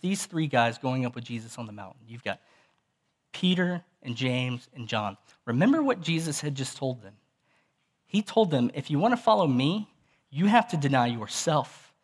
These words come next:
pick up your cross, and follow me." That there's a piece of you that wants this world, that must be crucified. It must be pe-, to,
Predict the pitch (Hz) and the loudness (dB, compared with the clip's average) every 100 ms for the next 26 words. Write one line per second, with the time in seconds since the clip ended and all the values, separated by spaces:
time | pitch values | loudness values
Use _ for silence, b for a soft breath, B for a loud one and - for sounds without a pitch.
0 | _ _ _ - 151 - 139 120 180 202 | _ _ _ -4 -2 -2 -4 2 4 4
1 | - 113 - - - _ _ _ 127 120 | 2 -6 -8 -20 -20 _ _ _ -8 -4
2 | 123 113 101 95 _ _ _ _ _ _ | 0 0 -2 -14 _ _ _ _ _ _
3 | - 147 190 247 - 240 220 175 135 120 | -2 4 4 4 4 2 2 0 0 0
4 | 120 - 156 202 - 202 - 156 151 135 | 0 0 2 0 2 -2 0 2 4 4
5 | 143 147 170 - 220 - 185 - 147 110 | 4 4 2 2 -4 -2 -2 -2 0 0
6 | 110 B B B 151 156 - 233 208 202 | 0 B B B 6 6 6 0 0 -2
7 | - | -4